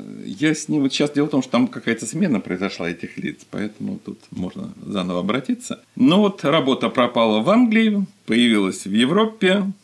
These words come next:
конкурентов нет. И я начал его копать. И поскольку я вот готовился к выставке двенадцатого года "Апокалипсис", вдруг я узнаю, что в одиннадцатом году выставка Джона Мартина "Апокалипсис" в Лондоне, в Тейт Гэллери.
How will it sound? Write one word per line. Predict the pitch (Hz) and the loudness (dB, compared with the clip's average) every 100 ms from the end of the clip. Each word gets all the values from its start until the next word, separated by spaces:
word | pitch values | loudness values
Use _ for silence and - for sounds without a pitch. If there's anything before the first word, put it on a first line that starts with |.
| _ | _
конкурентов | - 107 117 135 147 131 - | -2 0 2 0 -2 -8 -6
нет. | - - - _ - - | -4 -4 -10 _ -20 0
И | 190 277 240 - - | 6 8 6 2 -12
я | - 143 226 | -8 2 6
начал | 269 269 226 | 6 6 4
его | 175 196 | 4 4
копать. | 185 - 82 - - - - - - | 2 -2 -4 -6 -12 -20 -20 -20 -4
И | 185 208 208 175 131 120 | 2 4 4 2 -2 -4
поскольку | 165 - 190 | -2 -2 0
я | 160 151 | 2 2
вот | 131 | 2
готовился | 143 143 131 120 | 0 2 0 0
к | - | 0
выставке | 135 123 101 113 | 0 2 -2 -2
двенадцатого | 113 127 113 - 113 107 | 2 2 0 -4 -6 -2
года | 113 110 110 | 0 2 0
"Апокалипсис", | - - 254 226 - 113 - _ - - _ | 0 2 4 4 0 -4 -4 _ -20 -20 _
вдруг | 98 117 208 214 | -4 0 0 2
я | 127 | 0
узнаю, | 120 120 147 156 | 0 0 0 -2
что | - | -2
в | 107 | -2
одиннадцатом | 113 110 98 - 92 | 0 0 -2 -6 -4
году | 95 110 233 233 - _ - - | -2 0 0 0 -8 _ -20 -8
выставка | 98 123 - - 101 | -4 -4 -4 -8 -8
Джона | 90 95 85 | -4 -4 -4
Мартина | 98 190 - 156 165 | -2 -4 -4 -8 -6
"Апокалипсис" | 127 - - - 156 - - - - | -6 -4 -2 0 -2 -4 -12 -12 -10
в | |
Лондоне, | - - - 65 - | -10 -10 -10 -12 -14
в | - | -6
Тейт | 101 104 | -4 -2
Гэллери. | - - 62 - | -4 -8 -10 -14